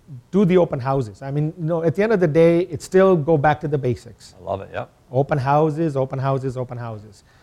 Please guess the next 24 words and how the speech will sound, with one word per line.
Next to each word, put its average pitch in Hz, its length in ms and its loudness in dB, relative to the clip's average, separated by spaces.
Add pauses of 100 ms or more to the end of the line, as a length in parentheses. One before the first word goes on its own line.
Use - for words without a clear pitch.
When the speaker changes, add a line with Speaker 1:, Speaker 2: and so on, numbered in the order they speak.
(160)
Speaker 1:
Yeah, 147 140 6
you 147 140 6
want, 185 200 4
just 156 200 0
can't 147 240 -2
walk 139 280 2
away. 143 240 2
You 135 180 0
can't 170 220 -2
just 143 120 0
walk 139 320 -2
in 156 200 -6
and 127 100 -10
say, - 80 0
"Oh, 226 120 6
I 208 140 6
got 180 160 2
five 151 240 2
listings." 123 380 -10
It's 117 80 -18
not 123 120 -12
gonna 120 120 -20
happen. 113 320 -20 (100)
Speaker 2:
No. 98 160 -10